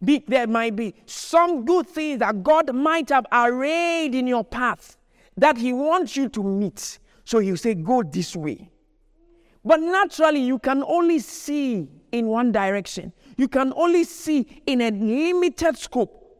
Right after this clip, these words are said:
So naturally, there's how far your mind can take you.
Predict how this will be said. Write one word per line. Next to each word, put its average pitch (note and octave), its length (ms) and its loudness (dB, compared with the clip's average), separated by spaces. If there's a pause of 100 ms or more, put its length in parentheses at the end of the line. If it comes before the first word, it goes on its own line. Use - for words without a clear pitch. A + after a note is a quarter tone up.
(380)
So C#4+ 320 2
naturally, C4 800 2
there's A3 340 -4
how F4 440 0
far D4+ 420 2
your A3+ 260 0
mind A3+ 580 -2
can F3 220 -4
take - 340 -6
you. D#3+ 200 -6